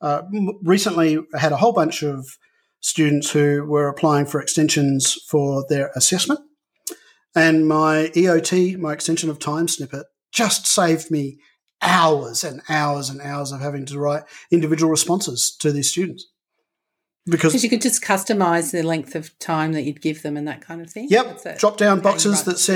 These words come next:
Speaker 2: snippet.
Speaker 1: "Yep, you can have an extension until this particular date and time, which is X number of days," or, "No, I'm not gonna give you a, an extension, and these are the reasons." And you go click, click, click, click, click. You, uh, you know, choose the
Speaker 2: Oh, right.
Speaker 1: a-,
Speaker 2: Okay. Yeah.
Speaker 1: appropriate reason.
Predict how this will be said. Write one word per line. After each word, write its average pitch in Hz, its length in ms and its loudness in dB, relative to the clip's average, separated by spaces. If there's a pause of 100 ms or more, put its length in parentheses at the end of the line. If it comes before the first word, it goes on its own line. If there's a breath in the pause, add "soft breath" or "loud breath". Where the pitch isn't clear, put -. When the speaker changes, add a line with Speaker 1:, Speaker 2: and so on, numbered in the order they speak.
(120)
Speaker 2:
snippet. 226 40 -4
Speaker 1:
"Yep, 269 160 0
you 214 80 -4
can 185 140 2
have 175 120 4
an 170 60 2
extension 170 480 0
until 151 260 -2
this 185 180 -6
particular 175 420 -4
date 175 220 0
and 160 80 -2
time, 185 320 0
which 156 160 -6
is 147 260 -6
X 165 180 -6
number 151 200 -2
of 147 80 -8
days," 214 480 2 (320 loud breath)
or, 165 440 4 (180 loud breath)
"No, 175 260 6
I'm 160 80 2
not 170 100 0
gonna 175 140 4
give 170 100 0
you 156 500 4
a, 170 40 -4
an 160 80 2
extension, 185 440 -2
and 151 180 -2
these 160 220 4
are 156 60 0
the 151 120 2
reasons." 190 580 -2 (200)
And 151 160 4
you 143 60 0
go 139 200 0 (180)
click, 196 180 0
click, 190 240 -2
click, 180 200 -2
click, 165 180 -2
click. - 320 -4
You, 151 260 0 (140)
uh, 151 100 2 (220)
you 165 100 0
know, 170 80 0
choose 156 300 0
the 139 180 0
Speaker 2:
Oh, 240 300 2
right. 247 200 0
Speaker 1:
a-, 165 180 2
Speaker 2:
Okay. 185 160 -10 (180)
Yeah. 196 80 -4
Speaker 1:
appropriate 175 420 0
reason. 196 340 -4